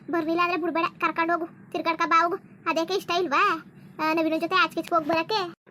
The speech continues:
ಏ, ಹಂಗೇನು ಇಲ್ಲ ಕಣತೆ, ಆಸೆನೇ. ಆ, ನಂಗೆ ತಿರ್ಗಾಡೋದು, ಆಚೆ ಈಚೆ ಹೋಗೋದು, ಆಚೆ ಅದು ಇದು ತಿನ್ಕೊ ಬರೋದು, ಏನಾದ್ರು ನೋಡ್ಕೊ ಬರೋದು ಅಂದ್ರೆ ನಂಗೆ ಭಾರಿ ಆಸೆ. ಆ, ಏನ್ ಮಾಡೋಣ ಆದ್ರೆ? ಆ, ನನಗಂತೂ ಏ, ಹೋಗತ್ತಾಗೆ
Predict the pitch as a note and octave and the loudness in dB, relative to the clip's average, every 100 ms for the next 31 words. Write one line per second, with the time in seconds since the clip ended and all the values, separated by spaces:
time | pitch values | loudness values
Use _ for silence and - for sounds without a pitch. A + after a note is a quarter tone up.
0 | C4+ C#4+ F4+ E4 D4+ D4 F4 D4+ C#4 C#4+ | -8 -4 -4 -4 -4 -4 -6 -6 -6 -8
1 | C#4+ D4+ F4+ D4+ C#4+ D4 D#4+ F4+ F4 - | -8 -4 -2 -4 -6 -10 -8 -8 -8 -10
2 | - - - D#4 D4+ D#4 D#4+ F#4 D#4+ D4+ | -16 -20 -16 -8 -6 -6 -8 -8 -6 -4
3 | D4+ F4+ D#4 D4 D4 D#4+ E4 D4+ C#4+ E4 | -2 -2 -2 -4 -8 -6 -4 -4 -6 -6
4 | F#4+ - - - D#4+ D#4 D#4+ D#4+ D#4 D#4+ | -8 -12 -20 -8 -6 -4 -2 -2 -6 -8
5 | E4 D#4+ D#4 D#4 D4+ E4+ D#4 D4+ E4+ D#4 | -8 -6 -6 -4 -4 -4 -6 -4 -4 -4
6 | D4 D4+ D4+ D#4 D#4 E4 D#4+ E4 F4 D4+ | -6 -8 -8 -10 -8 -4 -4 -2 -4 -6
7 | E4+ E4+ - - - - - D#4+ D#4+ D#4 | -8 -8 -10 -14 -20 -20 -14 -10 -8 -6
8 | F4+ F4+ D#4+ D#4 D#4+ E4 D#4+ E4+ F#4 F#4+ | -4 -4 -4 -6 -6 -8 -8 -8 -10 -14
9 | - - - - - E4 D4+ D4+ F4 D4+ | -20 -20 -20 -20 -20 -14 -10 -8 -8 -8
10 | D4 D4 D#4+ D#4+ D#4 E4 E4+ - - - | -10 -8 -6 -4 -4 -6 -12 -20 -20 -20
11 | - - D#4+ F4+ D4+ D4 D4 | -16 -10 -6 -4 -6 -8 -12